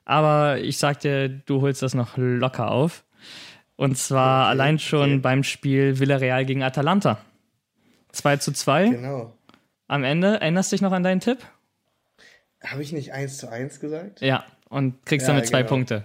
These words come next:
Speaker 1: weil Unentschieden ist ja die
Speaker 2: Okay.
Speaker 1: richtige Differenz auch dabei. Ähm,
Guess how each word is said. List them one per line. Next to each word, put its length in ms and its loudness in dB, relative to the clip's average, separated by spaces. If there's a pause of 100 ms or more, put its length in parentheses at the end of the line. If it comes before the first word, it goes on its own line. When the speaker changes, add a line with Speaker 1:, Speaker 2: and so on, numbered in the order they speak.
(120)
Speaker 1:
weil 240 2
Unentschieden 420 2
ist 160 -2
ja 60 0
die 120 2
Speaker 2:
Okay. 120 0
Speaker 1:
richtige 280 -2
Differenz 440 -2
auch 160 0
dabei. 400 0 (680)
Ähm, 560 4